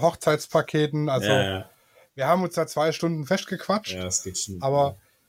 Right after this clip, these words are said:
Speaker 1: ich sag mal so, das baut halt Sympathie auf, ne?
Speaker 2: Ja, ja, klar.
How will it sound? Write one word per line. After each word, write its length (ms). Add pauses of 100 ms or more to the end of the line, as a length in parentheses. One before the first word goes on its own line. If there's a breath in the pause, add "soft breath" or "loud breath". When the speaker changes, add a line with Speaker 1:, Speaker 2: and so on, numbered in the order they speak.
(220 soft breath)
Speaker 1:
ich 140
sag 120
mal 100
so, 160
das 200
baut 240
halt 160
Sympathie 480
auf, 280
ne? 160
Speaker 2:
Ja, 140 (140)
ja, 40
klar. 260